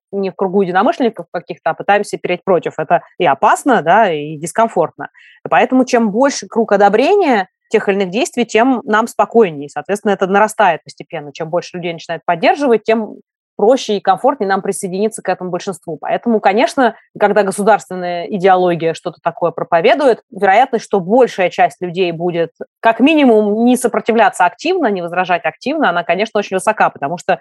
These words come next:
ну, оппозиция, она по определению в меньшинстве, потому что ты идешь против общества, это дискомфортно, это может грозить как социальными последствиями, так вплоть до каких-нибудь уголовных. В общем, тоже историки вот сейчас уже в связи с событиями в Украине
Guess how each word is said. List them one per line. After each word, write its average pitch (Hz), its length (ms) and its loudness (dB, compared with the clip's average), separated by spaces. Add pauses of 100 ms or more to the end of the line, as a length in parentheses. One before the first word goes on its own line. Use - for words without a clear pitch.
(140)
ну, 233 100 4
оппозиция, 214 520 0
она 214 160 2
по 220 100 2
определению 185 560 -2
в 185 40 -4
меньшинстве, 185 600 -6
потому 151 340 -10
что - 240 -12
ты 196 140 0
идешь 170 260 -4
против 165 280 -8 (640)
общества, 302 540 0
это 196 180 0
дискомфортно, 185 600 0
это 196 140 0
может 180 240 0
грозить 185 460 -2
как 170 160 -6
социальными 185 640 0
последствиями, 165 540 -4
так - 260 -4
вплоть 156 220 -2
до 175 100 -4
каких-нибудь 170 460 -6
уголовных. 190 480 0 (280)
В 190 80 -2
общем, 247 320 2 (280)
тоже 226 220 4
историки 254 360 0
вот 185 140 -4
сейчас - 300 -2
уже 175 100 -6
в 156 40 -6
связи 175 180 -10
с - 20 -14
событиями 190 380 0
в 196 60 -10
Украине 226 580 0